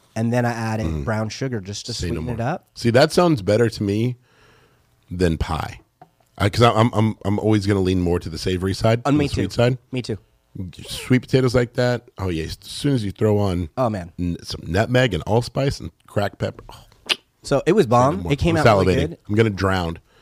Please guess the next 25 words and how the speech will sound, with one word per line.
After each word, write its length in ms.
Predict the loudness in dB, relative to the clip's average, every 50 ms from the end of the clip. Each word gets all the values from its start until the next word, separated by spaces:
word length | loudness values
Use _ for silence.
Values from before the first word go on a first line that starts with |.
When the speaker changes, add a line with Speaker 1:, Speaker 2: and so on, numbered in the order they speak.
| _ _ 2
Speaker 1:
<laughs> 380 | 2 2 2 -2 -6 -2 2
Speaker 2:
How 80 | 4 4
did 80 | 6
he 40 | 6 6
die? 240 | 6 6 6 4
He 160 | 2 0 -2 0
drowned 260 | 2 4 4 4 2
on 60 | 0
his 80 | -4 -2
podcast. 480 | -2 -2 -2 -2 -2 -6 -6 -6 -10 -12 _ 0
Well, 120 | 2 2
they 60 | 2
were 80 | 0 -2
talking 260 | -4 -8 -8 -8 -6
about 120 | -4 -4 -2
Speaker 1:
But 60 | -2
Speaker 2:
food. 200 | -4 -8 -6 -2
Speaker 1:
I 180 | 0 2 2 2
liked 240 | 2 2 0 0 -4
it 60 | -4
'cause 160 | -4 -4 -2 -2
it 80 | -2
wasn't 320 | 0 0 0 0 0 -2 -2
as 200 | -2 -4 -4 -6
sweet. 580 | -8 -12 -10 -8 -8 -8 -8 -8 -12 -20 -20